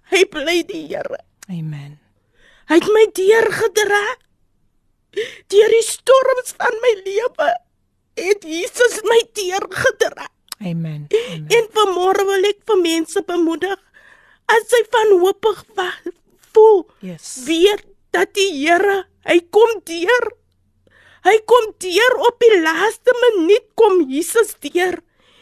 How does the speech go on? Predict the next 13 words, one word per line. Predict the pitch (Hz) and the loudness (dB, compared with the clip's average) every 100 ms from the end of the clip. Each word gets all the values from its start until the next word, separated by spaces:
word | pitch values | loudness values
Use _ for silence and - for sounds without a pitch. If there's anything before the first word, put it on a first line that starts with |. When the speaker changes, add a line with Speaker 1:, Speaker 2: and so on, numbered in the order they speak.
| _ - | _ -2
Speaker 1:
En | 381 | -2
vanmôre | - 381 311 330 359 381 | 0 0 0 0 -2 -2
staan | - - 359 370 | -4 -6 -2 0
ek | 370 - | 0 -2
hier | 294 330 | -2 2
meer | 320 311 403 427 | 4 6 4 2
as | 392 - | -2 -2
'n | 381 | -2
oorwinnaar | 339 392 359 294 302 349 381 381 | 0 0 0 -2 -2 0 -2 0
in | 403 403 | 2 2
Christus | - 427 415 - 415 - | 0 -2 -2 -2 -2 -2
Jesus, | 294 311 202 202 | -8 -8 -4 -4
Speaker 2:
Amen. | 190 180 170 165 | -4 -6 -10 -12